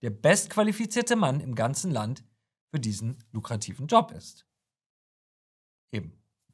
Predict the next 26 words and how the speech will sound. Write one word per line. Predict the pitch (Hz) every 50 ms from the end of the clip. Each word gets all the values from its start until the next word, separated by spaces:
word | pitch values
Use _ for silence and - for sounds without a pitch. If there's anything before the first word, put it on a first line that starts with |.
| _ _ _ _ _ _ _ _ _ _ _ _ _ _ _ -
Wolfgang | 180 185 170 208 175 135 -
Kubicki, | 127 127 220 240 - 220
Klartext-Politiker | 170 - 175 185 220 - 226 180 - - 170 151 147 143 165 156 165 151
vom | 117 143 135 120
Koalitionspartner | - 143 131 120 117 120 - - 254 294 311 294 - - - 160 156 151 151 151 139
der | 135 123 113
F | 113 107 -
D | - 120 110
P, | 107 - 214 240 220 220 220 220 - -
selbe | 117 127 127 131 117 120
Regierung, | 117 117 131 202 262 220 185 208 220 208 - - - _ _ _
spricht | - - - 135 143 151 151 - - -
inzwischen | - 165 156 - - 120 107 - - 117
von | - - 127 123 110
Clanstrukturen | - - 165 160 160 170 170 165 - - - 120 110 - - - - 127 117 107 98 - 101 80 - _ _ _ _ _ _ _ _ _ _ _ _ _ _ _ _
im | - 113 113 110
Habeck-Ministerium. | 139 135 113 98 85 - 95 95 92 90 - - - 85 80 78 _ _ _ _ _ _ _ _ _ _ _ _ _ _ _ _ _ _ _ _ _ _ -
Die | 107
Grüne | 110 139 151 143
Partei, | 104 117 107 104 139 170 190 185
das | 147 131 117
sagen | 151 139 143 143
diese | 135 120 120
Leute | 113 117 131 147 143 143
ganz | 120 123 123 113
offen, | - - 196 190 - 156 147 170 165 - -